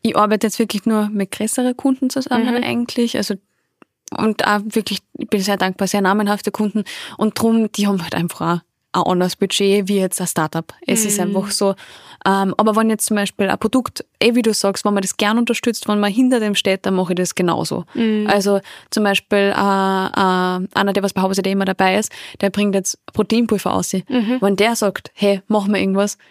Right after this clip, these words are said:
Speaker 1: ungefragt, also, oder ungefragt, ich, ich weiß ganz genau, dass ich auf einem zukommen werde. Ich, ich
Speaker 2: Mhm.
Speaker 1: finde es so cool,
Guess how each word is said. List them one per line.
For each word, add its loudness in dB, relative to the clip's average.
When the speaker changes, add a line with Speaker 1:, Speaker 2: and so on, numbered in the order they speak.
Speaker 1:
ungefragt, 4
also, 2
oder 2
ungefragt, 0
ich, 0
ich 2
weiß 0
ganz 0
genau, 2
dass 0
ich 0
auf -2
einem 0
zukommen 0
werde. -2
Ich, -4
ich 0
Speaker 2:
Mhm. -8
Speaker 1:
finde -4
es -2
so 0
cool, 2